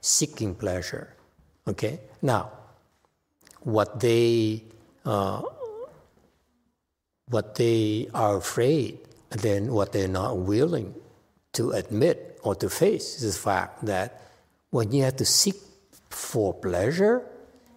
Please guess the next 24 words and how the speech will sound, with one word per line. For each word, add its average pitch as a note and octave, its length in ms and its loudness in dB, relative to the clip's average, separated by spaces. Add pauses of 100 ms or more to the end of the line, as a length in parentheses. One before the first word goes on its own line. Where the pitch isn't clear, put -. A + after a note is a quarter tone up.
(400)
what A2+ 240 2
is D3+ 160 2
that D#3+ 140 6
exactly? D#3+ 720 0 (140)
It C#3+ 140 2
is D3+ 180 4
suffering A2 640 -2 (220)
right A#2+ 340 0
there, G#2 220 2
isn't A2+ 380 -2
it? A3+ 160 0 (760)
Because E3+ 300 4
you're G3+ 120 6
seeking, D3 760 2 (540)
you E3 120 2
feel F#3 260 4
compelled D3+ 960 2
to A#2 100 -4
seek. - 560 -2 (1000)
So D3 200 4
they D3 220 6
don't A3+ 240 8
understand C#3+ 600 4
that - 380 -2